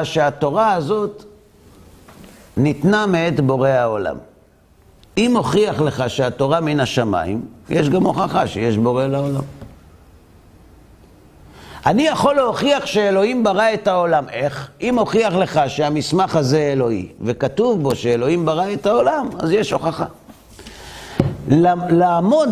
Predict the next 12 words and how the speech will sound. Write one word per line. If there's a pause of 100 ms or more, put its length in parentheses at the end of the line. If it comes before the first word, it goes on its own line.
ולומר,
"יש
הוכחות
למציאות
הבורא", (760)
בגלל
סטטיסטיקה, (1600)
או
שכל
ישר, (1160)
זה
יפה,